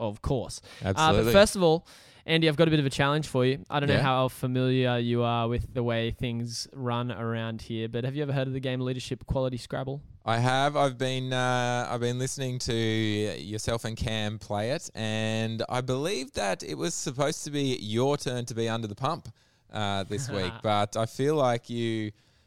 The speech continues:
Speaker 2: have thrown me under the bus and are going to, uh, I think you're going to make me do it. Is that correct?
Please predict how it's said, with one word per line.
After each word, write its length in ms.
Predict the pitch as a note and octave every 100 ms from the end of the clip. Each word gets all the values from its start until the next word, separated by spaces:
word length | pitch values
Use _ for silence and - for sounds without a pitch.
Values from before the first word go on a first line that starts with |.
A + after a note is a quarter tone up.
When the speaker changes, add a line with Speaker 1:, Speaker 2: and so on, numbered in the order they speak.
| _
Speaker 2:
have 160 | A2+ G#2
thrown 260 | - A#2+ A#2
me 80 |
under 160 | A2+ G#2+
the 60 | F#2+
bus 500 | G2+ E3 - - - -
and 400 | G#2 G2 G2 G2
are 220 | G2 G2
going 320 | G#2 G2+ G2
to, 460 | - G#2 G2+ G2 F#2 - _ - - - - - _ _
uh, 220 | D3 D#3 D3+
I 60 |
think 160 | D#3+ A3+
you're 80 | A#3
going 140 | A#3
to 40 | A3
make 160 | G#3+
me 160 | G3 B3+
do 160 | F4
it. 80 | C3+
Is 80 | A#2+
that 120 | D#3
correct? 380 | F3 F#3+ E3+ -